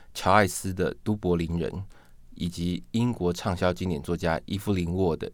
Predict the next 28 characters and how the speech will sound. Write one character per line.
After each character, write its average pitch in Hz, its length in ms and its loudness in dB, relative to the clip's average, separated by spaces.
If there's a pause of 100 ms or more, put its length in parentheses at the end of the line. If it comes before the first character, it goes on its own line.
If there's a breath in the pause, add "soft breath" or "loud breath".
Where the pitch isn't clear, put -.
(100)
《一 131 100 0
举 85 240 -4
尘 80 300 -4
土》。 - 140 -8 (120)
那 120 100 4
我 113 80 6
们 95 120 2
今 110 160 0
天 120 120 0
想 82 200 0
要 90 100 4
介 - 180 0
绍 90 260 2
呢， - 200 -8
同 90 180 -2
样 101 140 4
是 98 140 -4
另 101 160 2
外 92 100 4
一 87 40 0
本 78 180 -2
由 80 260 -2
伊 98 140 -4
芙 107 100 -2
琳 90 220 0
沃 92 180 2
所 - 180 -4
写 - 280 -6